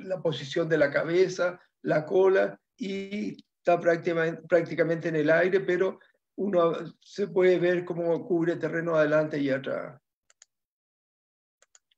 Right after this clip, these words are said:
Así ya ahora un ejemplar más adulto, que también ustedes pueden ver el balance, la cantidad de, de luz que se ve debajo de las patas de él, y,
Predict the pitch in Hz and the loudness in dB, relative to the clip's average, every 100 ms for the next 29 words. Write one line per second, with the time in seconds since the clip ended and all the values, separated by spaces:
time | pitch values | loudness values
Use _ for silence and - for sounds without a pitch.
0 | _ _ _ _ _ _ 156 147 190 175 | _ _ _ _ _ _ -12 -10 -8 2
1 | 165 156 160 156 156 147 156 139 156 151 | 6 6 6 4 2 -2 -4 0 0 2
2 | 151 151 151 156 165 175 196 202 202 _ | -2 -2 -4 -4 -6 -4 -4 -6 -8 _
3 | _ _ _ _ _ _ _ - 156 143 | _ _ _ _ _ _ _ -8 -6 -4
4 | 165 147 143 156 170 165 147 135 160 143 | -4 -2 -2 -2 -2 -6 -10 -4 -4 -2
5 | 160 151 156 160 151 143 151 160 160 156 | 0 0 0 -2 0 0 0 0 -2 -4
6 | 170 160 - _ - 156 156 156 151 156 | -8 -10 -16 _ -4 -4 -2 -4 -4 -4
7 | 151 156 170 170 147 143 143 - _ - | 0 0 0 0 -2 -4 -6 -14 _ -12
8 | 147 165 175 190 - 160 - 151 160 165 | -6 -2 0 -2 -4 -8 -4 -2 0 0
9 | 156 156 151 151 143 139 156 156 160 151 | 4 4 2 0 0 0 0 0 -2 -4
10 | 151 165 175 175 - - _ - 175 170 | -4 -4 -6 -12 -20 -20 _ -14 -10 -8
11 | 160 - - - - | -8 -10 -14 -20 -20